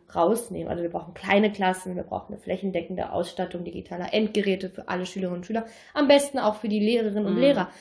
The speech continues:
Speaker 1: weil wir haben natürlich unsere Geräte, die sind aber komplett anders als das, was die Schüler haben.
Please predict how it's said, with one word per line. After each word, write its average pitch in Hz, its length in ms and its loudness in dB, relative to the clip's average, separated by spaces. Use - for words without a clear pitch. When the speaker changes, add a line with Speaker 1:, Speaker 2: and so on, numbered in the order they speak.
Speaker 1:
weil 185 300 4
wir 233 260 4
haben 226 160 2
natürlich 254 420 0
unsere 180 220 0
Geräte, 170 380 -2
die 196 120 -4
sind 262 160 -4
aber 190 140 -2
komplett 226 560 0
anders 247 600 2
als 196 220 -4
das, 220 240 2
was 214 100 -2
die 202 100 -6
Schüler 220 380 4
haben. 190 340 0